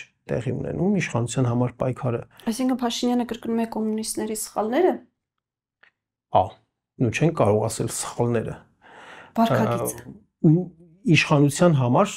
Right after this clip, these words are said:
Speaker 1: իշխանության համար պայքար է, իշխանության համար պայքար է տարբեր թևերի մեջ, այդ պայքարը, քանի որ դրսում այս պահին, ը, բան չկա, իրենց անհանգստացնող հանգամանք չկա,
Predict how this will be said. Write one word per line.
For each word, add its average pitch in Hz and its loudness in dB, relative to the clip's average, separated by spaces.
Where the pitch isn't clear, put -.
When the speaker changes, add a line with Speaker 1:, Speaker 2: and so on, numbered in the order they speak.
Speaker 1:
իշխանության 135 2
համար 170 2
պայքար 131 2
է, - -12
իշխանության 131 0
համար 139 0
պայքար 113 0
է 110 -2
տարբեր 127 4
թևերի 117 2
մեջ, 220 4
այդ 135 -2
պայքարը, 143 4
քանի 156 6
որ 117 4
դրսում 139 4
այս 127 0
պահին, 123 6
ը, - -4
բան 117 2
չկա, 160 4
իրենց 123 4
անհանգստացնող 113 -2
հանգամանք 123 -4
չկա, 180 2